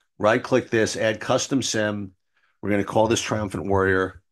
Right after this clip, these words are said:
and then it's gonna, o-, what is, only have, like, twelve people in it, right?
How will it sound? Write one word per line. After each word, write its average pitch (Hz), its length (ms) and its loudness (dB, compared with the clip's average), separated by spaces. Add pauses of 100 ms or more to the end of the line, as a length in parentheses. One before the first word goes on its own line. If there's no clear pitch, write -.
(500)
and 98 140 -6
then 101 480 0
it's - 140 -8
gonna, 98 360 0
o-, - 360 -6
what 117 140 2
is, - 100 -2
only 104 180 2
have, 92 140 -2
like, 87 100 -4
twelve 95 280 -2
people 95 280 -8
in 87 80 -8
it, 87 40 -6
right? 95 340 -2